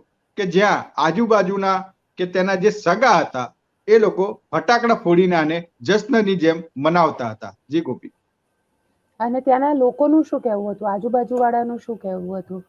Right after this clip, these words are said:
Speaker 2: જે લોકો આમાં ચશ્મદીદ હતા?
Speaker 1: ચશ્મદીદનું કહેવું એમ છે કે ક્યાંક ને ક્યાંક અમને આજે ઇન્સાફ મળ્યો છે, ન્યાય મળ્યો છે અને ન્યાયપાલિકાએ જે અમારી પર,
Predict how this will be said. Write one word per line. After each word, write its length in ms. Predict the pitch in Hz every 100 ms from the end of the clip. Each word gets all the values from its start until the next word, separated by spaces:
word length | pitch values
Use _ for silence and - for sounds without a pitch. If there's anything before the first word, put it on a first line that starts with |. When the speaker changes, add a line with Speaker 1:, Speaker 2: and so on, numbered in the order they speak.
| _
Speaker 2:
જે 180 | 240 233
લોકો 180 | 233 262
આમાં 260 | 233 240
ચશ્મદીદ 540 | 247 202 226 233 226 -
હતા? 280 | 175 156 175 _ _ _ _ _ _ _ _ _ _ _
Speaker 1:
ચશ્મદીદનું 720 | 175 180 247 254 233 226 233
કહેવું 300 | 226 185 208
એમ 140 | 196 196
છે 180 | 185 175
કે 180 | 180 185
ક્યાંક 320 | 185 208 214
ને 120 | 196
ક્યાંક 300 | 196 185 185 - -
અમને 280 | 147 170 180
આજે 300 | 175 156 180 160
ઇન્સાફ 420 | 135 120 175 170
મળ્યો 300 | 165 170 175
છે, 160 | 170 185 - _ _
ન્યાય 280 | 127 151 180
મળ્યો 340 | 190 180 185 175
છે 140 | 180 196 - _
અને 200 | - 160 156
ન્યાયપાલિકાએ 840 | 135 175 208 190 185 190 185 190 190
જે 200 | 160 175
અમારી 320 | 165 160 170
પર, 240 | 170 170